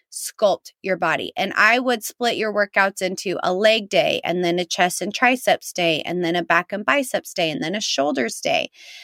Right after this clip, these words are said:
um, because you have to make small tears in those muscle fibers in order for them to build and repair stronger. So if you think about when you do a full body workout, you might do one back exercise,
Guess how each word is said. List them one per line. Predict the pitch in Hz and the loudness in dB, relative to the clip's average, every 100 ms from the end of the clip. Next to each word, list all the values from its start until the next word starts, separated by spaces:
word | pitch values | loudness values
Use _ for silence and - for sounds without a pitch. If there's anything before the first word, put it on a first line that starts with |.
| - - | -20 -2
um, | 226 220 208 | 2 2 0
because | 233 - 285 262 | -4 0 0 2
you | 262 262 | 0 0
have | - 285 277 294 | 0 4 4 2
to | - | -2
make | 294 269 254 | 0 0 -2
small | - - 226 214 | -4 -4 -2 -2
tears | - 220 214 | -2 -4 -4
in | 208 | -8
those | 190 180 | -8 -6
muscle | 170 170 208 | -8 -4 -4
fibers | - 233 247 285 277 - - - _ | 2 2 4 2 0 -6 -18 -20 _
in | 226 | -2
order | 247 226 233 254 | 4 4 4 2
for | 262 | 2
them | 247 226 208 - | 4 4 2 0
to | 214 | -4
build | 190 202 208 | 2 4 4
and | 202 | 2
repair | 196 185 - 180 | 0 -2 2 2
stronger. | 180 - 208 190 196 165 90 | 2 0 4 4 4 2 0
So | - 220 | 0 -2
if | 208 | 0
you | 220 | -2
think | 220 247 254 | 0 0 2
about | 254 220 196 - _ _ _ | 4 4 4 2 _ _ _
when | - 233 240 | -4 0 0
you | 233 208 | 0 -2
do | 233 254 247 214 | 0 2 2 0
a | - 196 | 0 -2
full | - 254 269 | -2 2 2
body | 269 226 208 | 4 4 4
workout, | 165 196 254 - 156 151 | 0 0 0 2 2 2
you | 202 214 | -2 0
might | 240 233 156 | 4 2 0
do | 220 208 | -4 -4
one | 175 170 196 214 233 | -4 0 0 0 -2
back | 196 170 175 - | 2 4 4 2
exercise, | 175 - 170 - 175 175 175 | -2 -2 -10 -4 0 0 -4